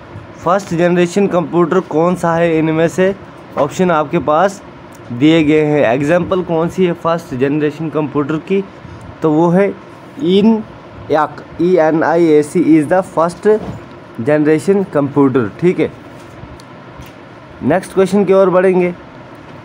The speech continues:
which computer generation the आई बी एम belong, सेवन हंड्रेड, आई बी एम सेवन हंड्रेड कौन सी जनरेशन में बिलोंग करता है? ये कंप्यूटर का नाम है आई बी एम सेवन हंड्रेड।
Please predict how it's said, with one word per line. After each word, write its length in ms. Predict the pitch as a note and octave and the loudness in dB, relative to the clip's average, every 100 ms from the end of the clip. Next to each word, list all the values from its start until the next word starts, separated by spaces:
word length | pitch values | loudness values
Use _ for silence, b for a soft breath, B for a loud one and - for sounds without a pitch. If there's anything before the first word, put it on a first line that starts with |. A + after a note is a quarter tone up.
| - - C#3 | -20 -8 0
which 240 | G#3 G3+ | 2 2
computer 460 | G3 F3 F3 F#3+ G3+ | 0 2 2 2 2
generation 640 | F3 F3 E3+ F3 G#3 G3+ - - - - - - - - A#2+ | 2 2 2 2 2 0 -2 -10 -20 -20 -20 -20 -20 -10 -2
the 100 | C#3+ - D3+ | -2 -2 -2
आई 280 | E3+ G3 | 2 2
बी 160 | F3 F#3 F#3 - | 2 2 4 4
एम 260 | D#3+ F#3 F3 | 2 2 2
belong, 360 | D3+ D3+ D#3 D3 - | 2 4 2 -2 -8
सेवन 760 | - E3 E3+ F3 D#3 E3+ D#3+ E3+ | -4 -2 0 0 0 0 0 0
हंड्रेड, 400 | D3+ C#3+ C3+ F#2+ - - - - - - | 0 2 0 -2 -10 -20 -20 -20 -12 -2
आई 240 | C#3+ F3+ | 0 2
बी 140 | F3 G3 | 2 4
एम 180 | G3 | 4
सेवन 300 | G3 F#3 F3 | 2 0 2
हंड्रेड 360 | E3+ D#3 D#3 F#3 - - - - | 2 0 0 -2 -4 -12 -10 -2
कौन 180 | F#3 | 0
सी 120 | F#3+ F#3+ | 0 0
जनरेशन 500 | E3+ E3+ F3 F3 F#3 | 2 2 2 2 2
में 280 | F#3 G#3+ A#3 - - - - - A#2 | 4 2 0 -8 -20 -20 -20 -12 -2
बिलोंग 360 | C#3 E3 F3+ | 2 2 2
करता 260 | D#3+ C#3+ D3+ | 0 -2 0
है? 120 | C3+ | 0
ये 80 | C#3+ | 0
कंप्यूटर 480 | D3 D#3 C#3+ F3 F3+ | 0 -2 0 0 2
का 140 | F3+ | 0
नाम 300 | E3+ E3 E3 | 2 0 0
है 80 | D#3+ | 0
आई 320 | F#2+ C3+ E3+ | 0 2 2
बी 180 | D#3+ D#3 | 2 2
एम 180 | D#3+ E3+ | 2 2
सेवन 380 | E3+ D#3+ D3 D3 | 0 0 0 0
हंड्रेड। 420 | D3 C3 C3+ A#2+ | 0 0 2 0